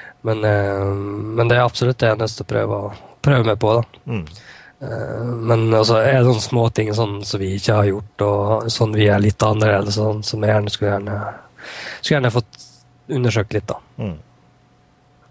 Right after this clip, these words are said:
Speaker 2: Så bra. Så vel verdt turen, men dog kanskje litt lite søvn?
Speaker 1: Ja. <laughs> Ja, vi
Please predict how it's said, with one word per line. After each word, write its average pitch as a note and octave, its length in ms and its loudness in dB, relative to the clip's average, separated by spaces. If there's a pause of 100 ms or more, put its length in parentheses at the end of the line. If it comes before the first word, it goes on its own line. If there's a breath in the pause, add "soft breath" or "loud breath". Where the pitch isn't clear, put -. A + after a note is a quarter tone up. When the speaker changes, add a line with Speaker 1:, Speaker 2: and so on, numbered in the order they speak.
(580 soft breath)
Speaker 2:
Så - 160 0
bra. F3 340 4 (160)
Så E3 480 4
vel C#3 240 4
verdt C#3 240 0
turen, D3 400 4
men D3 200 4 (160)
dog B2+ 240 4
kanskje A#2+ 320 2
litt A2+ 180 0
lite G2 240 0
søvn? D3+ 460 0 (1000 loud breath)
Speaker 1:
Ja. A#2 380 2
<laughs> - 760 0 (680 loud breath)
Ja, C3+ 120 0
vi C3 80 2